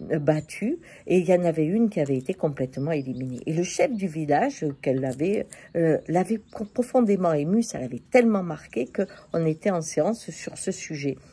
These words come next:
Et il disait une chose, c'est, on s'est toujours battu. Mais quand on avait un fusil, c'était, on tuait un, deux personnes. Mais on ne me-, menaçait pas l'ensemble du village. Alors que là,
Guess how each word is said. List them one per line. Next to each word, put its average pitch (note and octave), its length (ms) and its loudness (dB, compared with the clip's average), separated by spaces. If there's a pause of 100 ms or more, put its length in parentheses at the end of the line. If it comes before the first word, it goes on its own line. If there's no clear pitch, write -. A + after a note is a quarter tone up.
(120)
Et G#3 240 2
il G#3+ 160 0
disait B3+ 300 0
une G#3+ 200 2
chose, - 420 -6 (400)
c'est, - 120 4
on - 40 4
s'est - 160 0
toujours B3 500 -2
battu. - 540 -6 (340)
Mais A#3+ 80 0
quand D#4+ 220 -2
on C#4 100 6
avait B3+ 260 4
un A3 120 4
fusil, A#3+ 640 -8 (140)
c'était, B3 580 2 (240)
on G#3 100 2
tuait G#3+ 300 0
un, D#4+ 240 0
deux B3 320 4
personnes. - 600 -2 (440)
Mais E3+ 160 -2 (120)
on F3+ 80 -2
ne F3 100 0
me-, F3 260 2
menaçait G3 540 4
pas E4 180 0
l'ensemble A#3 520 2
du E3+ 100 -4
village. G3+ 500 -2 (360)
Alors C#4 380 4
que A3 120 -2
là, G#3 300 2